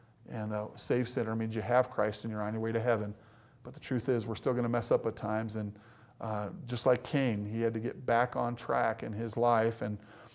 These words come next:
um, God still blessed him with a wife and a child and so on. But thank you for listening tonight here at Mountain Avenue Baptist Church. Let me encourage you, if you have more questions on salvation or those kind of things,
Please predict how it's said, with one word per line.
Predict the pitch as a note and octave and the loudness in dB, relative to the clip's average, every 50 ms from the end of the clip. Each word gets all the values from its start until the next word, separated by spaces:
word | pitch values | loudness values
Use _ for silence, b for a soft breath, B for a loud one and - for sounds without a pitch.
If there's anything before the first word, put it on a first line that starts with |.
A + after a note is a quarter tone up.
| B B B B - | B B B B -4
um, | G#2+ G#2+ G#2+ G#2+ G#2 G#2+ - - C#3+ A#2+ | -2 0 0 0 0 -2 -4 -8 -2 2
God | A#2+ A#2 A#2+ A2+ | 4 4 4 2
still | - - - C3+ | 0 2 2 2
blessed | A#2+ A2 B2 C3 C3 B2 - - | 2 4 6 6 6 6 4 0
him | A2 G#2+ | -2 -2
with | G#2+ G2+ | -2 -2
a | A2 | -2
wife | G#2+ G#2 A2+ A2+ A2+ A2+ A2+ A2 - - - - - - - _ - - | -2 -2 0 0 0 0 -2 -4 -6 -14 -20 -20 -20 -20 -20 _ -16 -12
and | G#2+ G#2 | -12 -12
a | G#2 | -10
child | - - A2+ A2+ A#2 A#2+ A2 A2 A2 A2 | -2 4 6 8 10 10 8 8 6 2
and | G#2 G#2 | -2 -2
so | - - A#2+ A2 | 0 2 2 4
on. | G#2+ G#2 G#2 G#2+ G#2+ A2 - - b b b b b b b b b | 4 2 0 -2 -6 -8 -12 -16 b b b b b b b b b
But | b A#2+ - | b 6 8
thank | F3 E3+ F3+ - - | 10 10 10 8 6
you | D3+ | 2
for | - D3+ C3+ | 4 6 8
listening | C3+ C#3+ D3 - - D#3 C#3+ C3 | 8 8 8 8 6 2 2 2
tonight | C3 C3 C3+ C3 C3 C3+ A#2 | 2 4 6 8 8 8 6
here | C3 C3 B2 | 4 4 4
at | A#2 | 4
Mountain | A#2 A#2+ B2 C3 C3 B2 | 4 4 2 2 2 2
Avenue | B2 B2 B2 A#2+ | 2 2 2 2
Baptist | A2 A#2+ A#2 A#2 A#2+ - A2+ - - | 4 4 4 2 2 -4 -6 -8 -4
Church. | - D3 C3+ B2+ B2+ B2 - - - - b b b b b b b b b b b b b | 0 2 2 2 2 0 -4 -10 -16 -18 b b b b b b b b b b b b b
Let | B2+ C#3 | 2 4
me | C3+ | 4
encourage | C3 B2 C3 - - D3 D3 D3+ D3+ C#3+ A#2+ A2 A#2+ | 4 2 0 0 4 6 8 10 8 8 6 4 2
you, | A#2 A2+ A2+ A#2 A#2 | 2 2 2 2 0
if | A#2 A2 - | 0 -2 -2
you | B2+ B2 B2+ | 2 4 6
have | B2+ B2+ B2+ | 6 6 6
more | C3+ C3+ C3+ C3+ | 6 4 4 4
questions | - - D3+ D3+ D3 - - B2+ A2+ A2 | 6 6 6 6 6 6 0 -2 0 0
on | A#2 A2+ A2+ | 0 0 0
salvation | A2 - B2+ A#2+ A2+ A#2 A#2 B2+ B2+ - - B2 A2+ A2 | 2 4 4 4 6 4 4 2 2 0 -2 -2 -2 -2
or | A2 A2 A2 A2 | -2 -2 -2 0
those | A2+ B2 B2+ - | 0 0 0 0
kind | - C3 C3 | 0 2 2
of | A#2+ A2+ | 2 2
things, | - C3 C3 C3 C3+ B2 - | 0 0 0 0 0 -2 -4